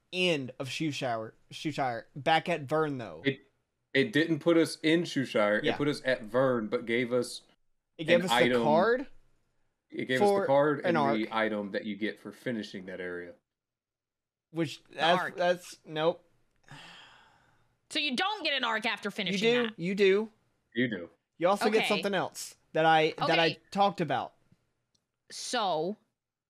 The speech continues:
Speaker 3: what you're technically telling me right now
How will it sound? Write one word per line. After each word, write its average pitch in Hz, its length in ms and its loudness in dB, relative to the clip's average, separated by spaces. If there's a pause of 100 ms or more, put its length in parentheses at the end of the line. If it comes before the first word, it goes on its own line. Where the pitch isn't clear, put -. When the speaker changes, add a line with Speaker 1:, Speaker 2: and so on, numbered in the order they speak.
(640)
Speaker 3:
what 220 240 -2
you're 254 140 -2
technically 294 600 -6
telling 233 460 -8
me 143 220 -12
right 190 500 -4
now 160 580 -2